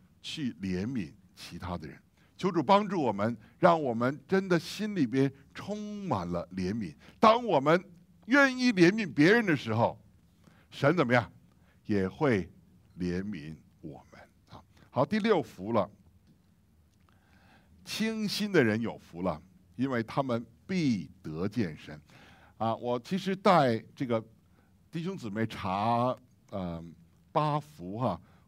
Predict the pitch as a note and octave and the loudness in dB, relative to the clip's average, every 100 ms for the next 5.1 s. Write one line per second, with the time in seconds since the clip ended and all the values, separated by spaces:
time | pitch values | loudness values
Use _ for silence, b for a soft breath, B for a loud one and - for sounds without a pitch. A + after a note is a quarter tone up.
0 | _ G2 D3+ C#3 E3+ - A#2 B2+ E2+ D2+ | _ -4 -2 0 -4 -8 -6 -4 -6 -10
1 | F2 F#2+ A2+ F2+ E2 C#2+ _ _ C3 A#2+ | -8 -2 0 -2 -8 -16 _ _ -10 -4
2 | G#2+ D#2 D#2 C2 b b b b C3+ A#2+ | -4 -6 -14 -20 b b b b -2 0
3 | G#2+ G#2+ - _ _ A2 D3 G#3 D#3 C#3 | 0 -2 -14 _ _ -10 -4 -4 -2 0
4 | C#3 C#3 C#3 C3+ C3+ F2+ F2 F2+ G2+ F#2 | 0 0 0 -4 -8 -8 -12 -12 -12 -8
5 | G2+ | -10